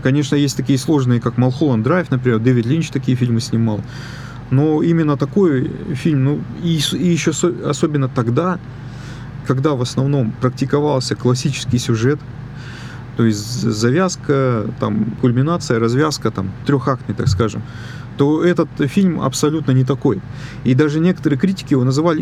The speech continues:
издевательство над зрителем. Там нету цельного, стройного сюжета, абсолютно ничего не понятно, нет никаких имен, по сути, предыстории какие-то тоже все загадочные.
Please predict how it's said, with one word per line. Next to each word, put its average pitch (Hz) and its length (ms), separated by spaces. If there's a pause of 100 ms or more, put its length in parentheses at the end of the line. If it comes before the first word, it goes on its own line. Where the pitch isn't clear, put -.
(120)
издевательство 139 680
над 123 160
зрителем. 117 460 (180)
Там 135 160
нету 151 220
цельного, 120 500 (160)
стройного 117 480
сюжета, 156 500 (720)
абсолютно 131 440
ничего 117 200
не 110 60
понятно, 165 360
нет 131 280
никаких - 320
имен, 143 420 (140)
по 139 80
сути, 147 240
предыстории 131 640
какие-то 123 320
тоже 123 220
все - 180
загадочные. 110 580